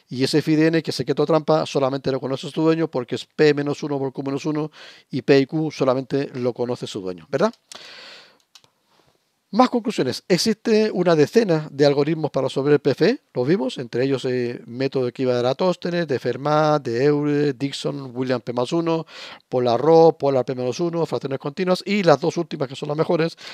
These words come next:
de curvas elípticas y de la criba numérica. El método de la criba numérica,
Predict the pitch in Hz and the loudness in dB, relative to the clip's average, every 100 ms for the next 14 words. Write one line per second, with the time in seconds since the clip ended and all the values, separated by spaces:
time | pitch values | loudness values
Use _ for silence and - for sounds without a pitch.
0 | - _ 127 131 160 156 131 156 170 175 | -20 _ 0 0 2 2 4 2 0 2
1 | 175 - 170 170 143 131 120 147 151 160 | 2 2 -4 0 0 0 0 0 0 0
2 | 127 131 156 120 - _ _ - - - | -8 2 2 2 -8 _ _ -20 -20 -20
3 | _ _ _ _ _ - - - 139 156 | _ _ _ _ _ -20 -6 -2 2 4
4 | 156 160 165 - 143 127 117 143 143 139 | 6 6 4 -2 -2 -2 0 2 4 2
5 | 156 196 196 196 220 | 0 0 0 0 -2